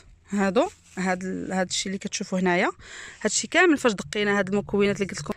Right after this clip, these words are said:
السلميات، شي كله فاش دقيناه، آه، فاش دقيناه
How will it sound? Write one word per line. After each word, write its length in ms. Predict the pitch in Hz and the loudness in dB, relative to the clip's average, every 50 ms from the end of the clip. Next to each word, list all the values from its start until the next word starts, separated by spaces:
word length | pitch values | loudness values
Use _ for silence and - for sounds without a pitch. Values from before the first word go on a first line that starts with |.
| - | -10
السلميات، 640 | - - - 214 208 208 202 196 190 202 214 208 - | -6 -2 0 2 4 4 4 4 4 4 2 2 0
شي 100 | - 220 | -4 -4
كله 300 | - - 339 320 277 233 | 2 4 6 6 6 4
فاش 180 | - - 208 | 4 0 -2
دقيناه، 520 | 170 - - - - 202 190 220 311 381 370 - - - - - - - - - - - - - - | -4 -4 -6 -2 0 2 4 6 6 4 4 0 -8 -20 -20 -20 -20 -18 -16 -16 -16 -16 -18 -12 -4
آه، 560 | - 202 202 202 196 196 196 196 190 190 190 - - - - - - - - - - - - - - - - | 0 2 2 4 4 2 2 0 -2 -2 -4 -8 -12 -16 -20 -20 -20 -20 -18 -14 -12 -12 -12 -12 -12 -6 -2
فاش 100 | 226 208 | -2 -2
دقيناه 580 | 185 - - - - 214 208 220 285 330 330 | -2 -4 -8 -4 0 0 2 2 2 2 0